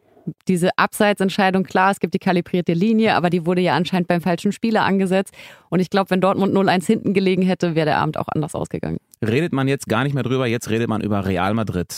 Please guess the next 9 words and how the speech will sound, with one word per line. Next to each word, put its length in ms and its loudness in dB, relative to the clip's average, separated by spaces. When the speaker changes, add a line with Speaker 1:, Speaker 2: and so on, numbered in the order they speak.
Speaker 1:
Mhm. 240 -2
Speaker 2:
Die 100 2
Neuauflage 560 -2
des 160 -4
Champions 320 -2
League-Finales, 880 -4
ähm, 300 -4
bei 240 -2
Real. 500 -2